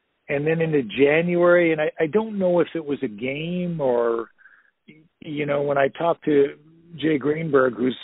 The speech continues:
arguably the great historian, he'll say, "Do you remember this game or that game?" And, and I don't remember, <laughs> you know, a specific game, you know, that I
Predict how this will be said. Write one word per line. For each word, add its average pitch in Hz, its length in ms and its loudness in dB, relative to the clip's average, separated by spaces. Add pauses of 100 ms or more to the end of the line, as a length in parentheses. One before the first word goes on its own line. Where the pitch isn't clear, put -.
(160)
arguably 135 380 2
the 131 60 2
great 143 360 4
historian, 135 680 0
he'll 123 320 -4
say, 131 160 0
"Do 117 100 -8
you 151 120 2
remember 165 300 2
this 120 300 2 (140)
game 143 340 0
or 117 120 -4
that 131 240 0 (120)
game?" 135 360 -6
And, 113 180 -8 (420)
and 151 100 0
I 185 120 6
don't 214 280 4
remember, 135 640 -2
<laughs> - 240 -8
you 220 80 2
know, 180 160 4
a 147 80 2
specific 160 500 -2
game, 151 360 0 (520)
you 143 140 -6
know, 139 260 4
that 135 140 0
I 135 200 0